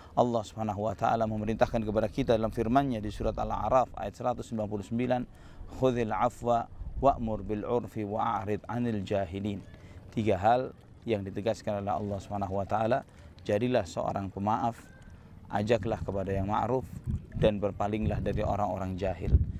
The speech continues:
Tiga hal yang ketika seorang manusia menghiasi dirinya dengan tiga hal ini,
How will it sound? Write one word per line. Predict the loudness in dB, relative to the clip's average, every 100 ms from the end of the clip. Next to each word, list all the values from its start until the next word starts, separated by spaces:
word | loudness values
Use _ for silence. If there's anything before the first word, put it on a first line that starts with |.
| -6 -2
Tiga | 2 6 6
hal | 4 0 -2 -8 -10 -8
yang | 0 0 0
ketika | -2 -2 -2 -2 0 0
seorang | 0 -2 0 -2 -4 -4 0
manusia | 0 0 0 0
menghiasi | 2 2 0 0 0
dirinya | 0 0 0
dengan | 0 -2 -2
tiga | 0 0
hal | 0
ini, | -2 -4 -6